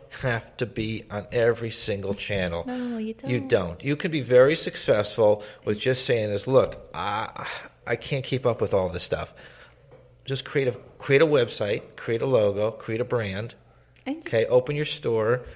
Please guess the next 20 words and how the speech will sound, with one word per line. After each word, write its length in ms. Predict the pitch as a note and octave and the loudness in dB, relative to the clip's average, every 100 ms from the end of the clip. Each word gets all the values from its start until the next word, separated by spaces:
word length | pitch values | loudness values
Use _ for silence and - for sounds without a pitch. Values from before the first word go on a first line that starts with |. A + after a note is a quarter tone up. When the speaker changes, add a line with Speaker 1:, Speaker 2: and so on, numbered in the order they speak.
| - - _ | -20 -20 _
Speaker 1:
and 120 | A#2 A#2+ | -6 -4
then 80 | A2+ | -6
create 220 | - C3+ | 0 0
a 40 | C3 | 2
Facebook 480 | B2+ A2+ - A2 | 2 2 0 -4
page, 420 | - G#2 G2+ G#2 - - - - | -4 -2 -2 -2 -10 -18 -10 -4
and 140 | D#3 | 0
then 140 | E3+ | 0
just 280 | E3+ G3 - | -2 -8 -8
post 320 | - F#3+ F#3 | -8 -6 -6
content. 720 | - E3 F#3 F#3 C#3+ G#2+ G2+ - _ - - _ | -8 -8 -8 -6 -4 -4 -6 -18 _ -20 -20 _
It 60 | - | -8
doesn't 200 | G#3 - | -8 -6
have 160 | G#3 - | -10 -8
to 80 | |
even 140 | F3 E3 | -8 -6
be 180 | D#3+ D#3 | -6 -6
every 180 | D#3 - | -6 -6
day. 480 | C#3+ F3 G3+ - - | -6 -6 -8 -12 -4
Speaker 2:
Yeah. 500 | G#3+ G#3+ G#3 G3 | 0 0 0 -4